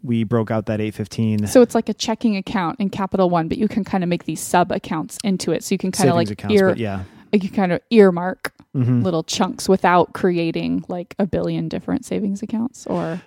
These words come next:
Speaker 1: I've, I've always been kinda confused as to
Speaker 2: <laughs>
Speaker 1: whether
Speaker 2: We
Speaker 1: they are
Speaker 2: actually don't
Speaker 1: actual
Speaker 2: know how it works.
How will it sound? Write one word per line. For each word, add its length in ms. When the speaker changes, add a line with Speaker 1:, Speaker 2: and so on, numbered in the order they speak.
Speaker 1:
I've, 240
I've 140
always 160
been 140
kinda 180
confused 360
as 100
to 80
Speaker 2:
<laughs> 0
Speaker 1:
whether 300
Speaker 2:
We 100
Speaker 1:
they 180
are 60
Speaker 2:
actually 240
don't 40
Speaker 1:
actual 460
Speaker 2:
know 220
how 340
it 120
works. 640